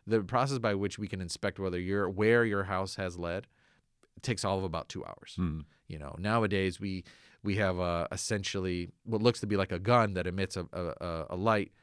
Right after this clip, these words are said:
Speaker 1: You point it at a wall, and from that they can determine how much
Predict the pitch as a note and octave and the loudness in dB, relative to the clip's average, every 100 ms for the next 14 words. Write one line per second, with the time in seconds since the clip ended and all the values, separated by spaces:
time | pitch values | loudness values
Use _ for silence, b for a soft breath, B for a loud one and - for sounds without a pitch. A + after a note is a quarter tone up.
0 | b G#2 - A#2+ A#2 G#2+ G2+ F#2 F2+ G2 | b -6 -4 -2 -2 0 0 0 2 2
1 | F2+ - F#2+ F#2+ F2+ G2+ - F#2+ F#2 E2+ | 2 -2 -8 -6 -4 -4 -4 -8 -8 -10
2 | C3+ - G#2+ D#2 D#2 - b b - F2 | -8 -6 -6 -8 -12 -20 b b -6 -4
3 | E2+ E2 D#2 | -4 -6 -8